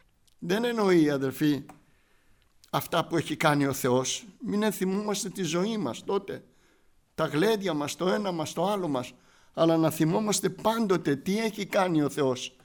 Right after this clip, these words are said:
μέσα στα διέξοδα αυτά που μπήκαμε και ζήσαμε. Τι ήτανε η ενέργεια του Θεού; Ευλογημένο το όνομα του Κυρίου. Γιατί, αδελφοί, ο Κύριος μας αγαπάει.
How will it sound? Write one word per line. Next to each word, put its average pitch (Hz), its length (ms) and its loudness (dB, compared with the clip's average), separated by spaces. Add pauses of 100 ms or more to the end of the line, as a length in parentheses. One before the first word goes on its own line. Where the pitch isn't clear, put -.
(400)
μέσα 180 300 2
στα 175 260 0
διέξοδα 165 600 4
αυτά 196 240 -2
που 160 120 0
μπήκαμε 143 600 0 (800)
και 156 160 2
ζήσαμε. 139 720 2 (1500)
Τι 226 100 0 (220)
ήτανε 185 340 4
η 147 200 6
ενέργεια 147 560 4
του 139 120 -4
Θεού; 131 460 4 (720)
Ευλογημένο 151 720 4
το 160 100 0
όνομα 160 300 4
του 151 120 -6
Κυρίου. 165 500 4 (640)
Γιατί, 147 420 -2
αδελφοί, 170 500 2
ο 147 120 -2
Κύριος 180 580 0 (1700)
μας - 240 0
αγαπάει. 135 500 2